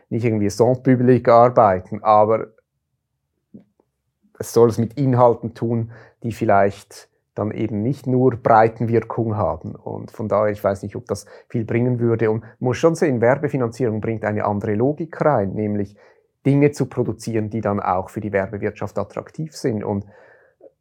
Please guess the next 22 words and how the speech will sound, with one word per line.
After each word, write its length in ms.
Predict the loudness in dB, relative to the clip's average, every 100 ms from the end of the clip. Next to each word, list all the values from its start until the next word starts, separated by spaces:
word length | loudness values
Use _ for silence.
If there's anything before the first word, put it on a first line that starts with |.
| _ _ _ _ _ _ _ _
ich 160 | -4 4
würde 180 | 6 8
eher 120 | 8
in 120 | 6
die 100 | 6
andere 340 | 6 6 4 4
Richtung 380 | 0 4 6
gehen, 420 | 8 6 6 -2 -10 _ _
Werbung 500 | 4 4 4 -2 2
abzubauen, 920 | 2 2 -2 2 6 6 4 0 -4
proaktiv, 680 | 0 6 6 4 -2 -4 0
weil 100 | 2
das 160 | 2 -2
wird 180 | -8 -6
sowieso 380 | -2 -2 -2 -4
passieren, 500 | -4 -8 -4 -4 0
weil 180 | -2
der 100 | -2
Fernsehwerbemarkt 1080 | -2 -2 -2 -6 -6 -6 -8 -8 -8 -10 -20 _ _ _ _
geht 240 | -6 -6 -6
zurück. 500 | -8 -6 -6 -8 _ _ _ _ _ _ _ _ _ _ _
Und 520 | -2 2 2 0 -6